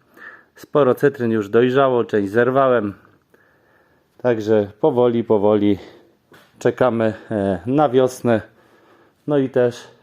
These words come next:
tego ciepła rodzinnego, ten świąteczny czas wam życzę. Trzymajcie się, na razie.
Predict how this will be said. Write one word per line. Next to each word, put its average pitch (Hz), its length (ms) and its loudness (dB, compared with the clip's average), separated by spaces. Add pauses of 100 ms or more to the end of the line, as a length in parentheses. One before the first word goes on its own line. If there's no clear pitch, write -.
(680)
tego 117 280 0
ciepła 117 540 0 (1040)
rodzinnego, 120 840 -2 (720)
ten 113 180 -4
świąteczny 107 720 -6
czas 101 400 -6 (880)
wam 110 240 -6
życzę. 98 400 -6 (720)
Trzymajcie 107 480 -6
się, - 120 -14
na 98 140 -8
razie. 82 280 -8